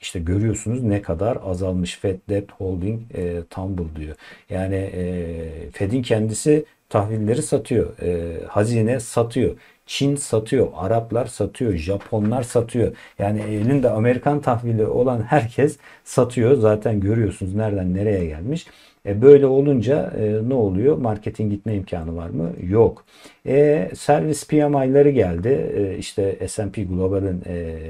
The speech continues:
P M I verileri geldi. Ondan sonra I S M'nin P M I verileri geldi. Bakalım onlarda durum ne? Şimdi görüyorsunuz hemen zaten ucuna olmuş. Aşağıya ne diyor?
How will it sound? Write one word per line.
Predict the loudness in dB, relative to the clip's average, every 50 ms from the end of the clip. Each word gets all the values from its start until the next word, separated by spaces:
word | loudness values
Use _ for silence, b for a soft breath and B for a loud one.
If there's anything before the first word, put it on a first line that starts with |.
| -14 -14 -16 -14 -10
P | -8 -6 -6
M | -6 -6 -6 -6
I | -8 -8 -8 -8
verileri | -8 -8 -8 -8 -8 -8 -8 -10 -10
geldi. | -10 -10 -12 -8 -6 -4 -4 -4 -6 B B B B B
Ondan | -10 -6 -4 -4 -4 -4
sonra | -4 -4 -6 -6 -6 -6 -6 -6
I | -6
S | -4 -2 -2 -2 0
M'nin | 0 0 0 0 0 0 -2 -4 -6
P | -6 -6 -4 -4
M | -4 -4 -6 -6
I | -8
verileri | -8 -8 -8 -10 -10 -10 -10
geldi. | -10 -8 -4 -2 -2 0 2
Bakalım | 0 2 2 0 0 2 0 0
onlarda | -2 -2 -2 -4 -6 -6 -6 -4 -2 0
durum | 2 2 4 4 4
ne? | 2 2 0 -2 B B B B B B B B
Şimdi | -6 -2 0 0 2
görüyorsunuz | 6 6 6 6 6 4 2 0 -2 -4 -2 0
hemen | 0 0 0 0 0
zaten | 0 -2 -2 -4 -2 -2 -2 -2 -2 -2
ucuna | -2 -4 -2 0 0 2 2 2
olmuş. | 0 0 -2 -4 -4 -4 -4
Aşağıya | -2 -2 -2 0 0 0 0 0 0 -2 -2 -2
ne | -4 -2 -2 -2 -2 -2
diyor? | 0 0 2 2 0 -2